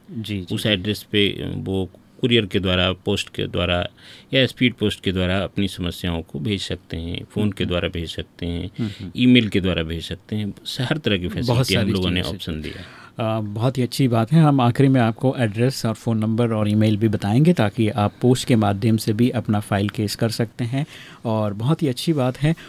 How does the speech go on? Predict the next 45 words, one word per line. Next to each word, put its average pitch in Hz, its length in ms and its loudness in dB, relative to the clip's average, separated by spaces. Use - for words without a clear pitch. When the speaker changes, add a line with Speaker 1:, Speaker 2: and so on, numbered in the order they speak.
Speaker 1:
और 147 80 2
मुझे 170 200 6
लगता 185 240 4
है 190 120 4
कि 185 80 2
आप 156 120 4
सभी 147 260 0
को 147 100 0
ये 139 120 2
कार्यक्रम 127 400 0
काफ़ी 120 540 2
जो 104 200 2
है, 117 200 0
आपके - 380 -4
लिए 113 120 6
मददगार 110 440 6
बन 107 160 4
सकता 113 320 2
है। 143 200 6
आप 113 240 2
अगर 107 200 2
सवाल 104 400 2
भेजते 107 340 2
हैं, 131 200 4
तो 110 140 4
जवाब 107 400 4
आपको 110 400 4
वीरेंद्र 107 320 4
कुमार 101 440 2
सिन्हा 101 380 2
जी 98 180 0
देंगे, 127 540 6
एडवोकेट 101 540 0
वीरेंद्र 98 340 2
कुमार 92 400 -6
जी। 185 140 0
तो 170 200 4
आइए 185 200 6
दोस्तों, 156 340 2
आगे 151 220 4
बढ़ते 135 260 2
हैं। 143 100 2
का 117 160 6
सवाल 117 640 2
एडवोकेट 110 560 2